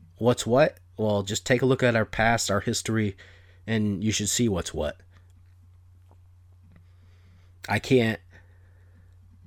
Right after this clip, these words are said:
I wish I could just snap my fingers, make it all good,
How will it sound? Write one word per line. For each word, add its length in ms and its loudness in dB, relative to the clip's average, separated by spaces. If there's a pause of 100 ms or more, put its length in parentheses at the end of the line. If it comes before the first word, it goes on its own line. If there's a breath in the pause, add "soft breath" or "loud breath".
(1120)
I 120 2
wish 260 4
I 100 6
could 480 -2 (1600)
just 200 0
snap 260 0
my 140 0
fingers, 720 0
make 300 -2
it 80 0
all 160 0
good, 440 0